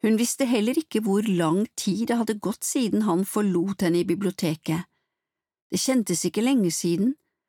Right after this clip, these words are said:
men hun husket ikke noe fra da hun falt ned steintrappen og slo hodet i gulvet, og til hun våknet da hun ble båret inn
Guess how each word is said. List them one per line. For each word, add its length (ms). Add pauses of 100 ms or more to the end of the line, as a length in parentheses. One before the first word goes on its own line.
(160)
men 100
hun 220
husket 440
ikke 220
noe 340
fra 220
da 240
hun 160
falt 400
ned 180
steintrappen 840 (400)
og 100
slo 360
hodet 340
i 80
gulvet, 400 (320)
og 140
til 160
hun 160
våknet 580
da 140
hun 100
ble 140
båret 420
inn 240